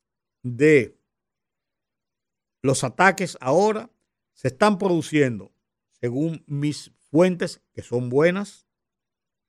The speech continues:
por el hecho de unas cancelaciones que hubo en la opti, de hijos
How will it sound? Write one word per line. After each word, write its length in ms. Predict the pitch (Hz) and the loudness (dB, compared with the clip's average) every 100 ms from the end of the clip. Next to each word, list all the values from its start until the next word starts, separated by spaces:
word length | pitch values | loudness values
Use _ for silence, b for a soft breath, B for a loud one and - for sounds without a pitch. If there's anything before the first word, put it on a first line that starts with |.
| _ _ _ _ _ _ | _ _ _ _ _ _
por 220 | 185 247 | 8 10
el 140 | 214 | 10
hecho 420 | 180 143 - 104 _ _ _ _ _ _ _ _ _ _ _ - | 8 6 -2 -16 _ _ _ _ _ _ _ _ _ _ _ 6
de 140 | 160 | 10
unas 260 | 190 226 - | 10 8 4
cancelaciones 840 | 196 185 190 170 135 196 214 196 | 2 2 4 4 2 6 6 6
que 120 | - | 4
hubo 380 | 156 180 185 175 | 8 8 8 6
en 100 | 151 | 2
la 140 | 139 139 | 0 2
opti, 480 | 156 151 - 127 - _ _ _ _ _ _ _ _ _ _ _ _ _ | 0 0 -12 -20 -20 _ _ _ _ _ _ _ _ _ _ _ _ _
de 180 | 151 160 | 8 10
hijos 540 | 233 220 202 214 - | 10 8 6 2 -4